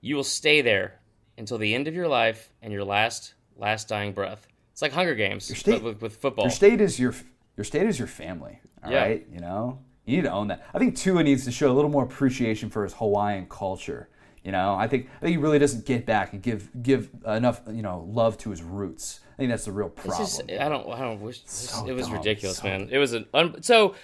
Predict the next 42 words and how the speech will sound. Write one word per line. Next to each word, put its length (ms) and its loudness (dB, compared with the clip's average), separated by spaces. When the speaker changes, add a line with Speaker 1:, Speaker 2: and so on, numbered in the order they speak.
Speaker 1:
you 80 -2
know 140 6
what? 140 8
That 160 6
being 160 2
said, 260 0
guys, 320 6
why 180 -2
don't 160 -2
you 80 -2
send 220 -4
us 120 -4
in 180 2
your 420 4
worst 640 2
take, 400 0
Speaker 2:
<laughs> 160 -4
Speaker 1:
your 180 6
absolute 520 8
worst 280 2
take? 240 4
We'll 120 0
read 180 -2
it 80 -2
on 180 4
air. 380 4
Uh, 220 2
best 340 0
ones 480 -2
will, 440 2
will 160 -4
win 100 2
a 60 0
prize. 400 4
But 160 -4
yeah, 240 8
just, 220 -2
that 160 4
was, 240 -2
that 120 -8
was 180 -8
tough. 300 -16